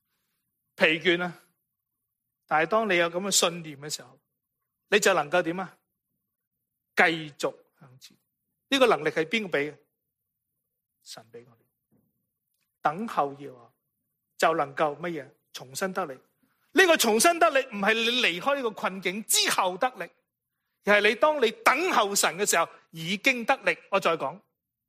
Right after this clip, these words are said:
當你等候緊神嘅時候，就開始得力。唔係話我攞到啲嘢之後，我就得力。係呢個，好重要啊，呢個觀念。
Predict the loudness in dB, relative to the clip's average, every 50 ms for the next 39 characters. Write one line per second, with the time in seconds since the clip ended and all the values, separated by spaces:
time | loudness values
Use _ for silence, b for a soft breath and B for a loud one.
0 | _ _ _ _ _ _ _ 4 4 6 4 4 2 2 2 0 -2 -2 -2 -2
1 | 0 0 0 0 0 -2 -4 -2 0 0 0 0 -2 -2 -2 -2 -2 -2 -2 -2
2 | -2 -2 -2 -2 -6 -10 _ _ _ _ _ _ 4 6 6 6 4 2 0 -2
3 | 0 2 2 4 4 0 -2 -2 -4 -4 -4 -6 -10 -8 -8 -8 -8 -8 -16 -20
4 | _ _ _ _ _ _ _ _ _ _ _ _ _ _ _ _ _ _ _ _
5 | _ _ _ _ _ -14 _ -2 2 2 4 6 6 6 6 6 6 4 2 2
6 | 2 2 2 2 2 -2 -4 0 2 4 4 4 6 6 4 4 4 2 0 0
7 | 2 2 0 2 2 2 0 0 -2 -2 -2 -2 -4 -6 -8 -14 b b b b
8 | b 0 0 2 2 2 2 2 2 2 2 2 -2 -2 -2 -2 -10 _ _ _
9 | _ _ _ _ _ _ _ _ _ _ _ _ 0 0 0 0 -2 -4 -4 -4
10 | -6 -4 -2 -2 0 2 2 2 2 4 4 4 4 4 2 0 -2 -2 -4 -8
11 | -8 -6 -6 -12 -12 -14